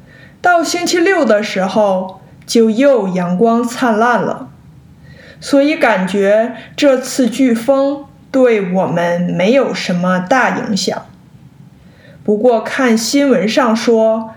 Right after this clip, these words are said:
Florida 受灾蛮严重的，在这里希望他们能早日恢复正常的生活。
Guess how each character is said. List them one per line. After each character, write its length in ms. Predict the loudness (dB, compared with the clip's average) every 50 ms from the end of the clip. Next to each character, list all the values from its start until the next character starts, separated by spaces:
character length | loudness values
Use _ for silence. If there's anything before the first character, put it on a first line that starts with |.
| -20 -20 -20 -20 -20 -20 -20 -16
Florida 880 | -12 -6 0 2 2 2 4 2 2 2 2 0 0 0 -2 -4 -6 -8 -14 -20 -20 -20 -12
受 400 | -8 -6 0 2 2 2 2 -2
灾 400 | -2 0 0 2 2 2 2 0
蛮 440 | 0 0 0 0 0 0 0 0 0
严 240 | 0 0 0 -2 -2
重 320 | 0 2 2 2 2 0
的， 260 | -2 -4 -6 -8 -12 -20 _ -20 -20 _ -20 -20 _ -20 -20 -20 -20 -20 -20 -20 -20 -12
在 260 | -2 2 2 2 2
这 240 | 2 2 2 2 2
里 220 | 2 0 -2 -4 -4
希 240 | -6 -2 0 2
望 500 | 2 2 4 2 2 0 -2 -4 -6 -8 -14 -18 -20 -18
他 180 | -12 -2 0 2
们 240 | 4 4 4 2 0
能 380 | 0 0 0 0 2 0 0
早 320 | 0 0 0 0 0 0 -2
日 360 | -2 -2 0 0 0 0 -2
恢 320 | -2 -2 0 0 2 2
复 440 | 0 -2 -2 0 0 0 0 0 -2
正 300 | -2 0 0 0 2 0
常 300 | -2 -4 -6 -8 -6 -4
的 120 | -4 -4 -4
生 340 | -2 -2 -2 0 0 -2
活。 380 | -2 -2 -4 -4 -4 -6 -8 -12